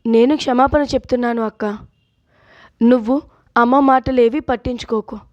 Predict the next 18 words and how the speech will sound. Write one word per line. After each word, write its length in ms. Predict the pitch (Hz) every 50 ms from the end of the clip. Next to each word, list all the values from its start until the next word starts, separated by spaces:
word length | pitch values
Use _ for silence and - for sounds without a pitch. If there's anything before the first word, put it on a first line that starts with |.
| _ _ _ _ _ _ _ _ -
ముందు 420 | 214 220 233 269 277 269 277 311 - _ _ _ _ -
లోపలికి 540 | 208 208 208 214 226 - 302 302 - - 285
రా 140 | 247 233 233
అక్క. 440 | 247 254 247 _ - 226 220 214 220 - _ _ _ _ _ _ _ _ _ _ _ -
మీరు 260 | 208 220 233 262 -
కూడా 240 | - - 311 311 302
లోపలికి 420 | 294 269 247 240 277 294 294 -
రండి 240 | 277 247 226 233 -
బావా. 400 | 233 240 262 247 226 220 214 214 - - _ _ _ _ _ _ _ _ _ _ _ _ _ _ _ _ _ _ -
నాన్నకు 460 | 214 214 220 226 247 277 302 302 - 294
నువ్వంటే 560 | 285 269 233 247 233 247 226 254 240 269 311 _ _ _ _ _ -
ప్రాణం, 520 | 220 220 220 220 240 269 277 247 220 240 - _ _ _ _ _ _ - -
కాబట్టి 580 | 226 226 220 233 240 226 226 - 226 233 277 - _ _ _ _ 226
నువ్వు 400 | 220 226 226 214 208 254 330 349
బావ 500 | 302 302 285 277 262 254 254 247 247 247 - _ _ _ _ _ -
కలిసి 400 | 254 233 233 254 269 - 330 339
కార్యక్రమం 640 | - - 269 262 254 262 254 277 269 262 262 262 240 -
చేస్తేనే 540 | 254 240 226 - - 247 233 226 220 226 311